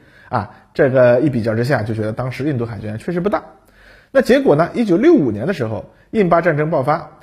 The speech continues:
赶上印度啊很多战舰正在进行大修改装，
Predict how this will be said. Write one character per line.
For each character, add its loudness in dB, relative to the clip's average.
赶 2
上 -2
印 0
度 0
啊 0
很 0
多 2
战 0
舰 0
正 -4
在 -2
进 -6
行 -6
大 0
修 -2
改 -6
装， -8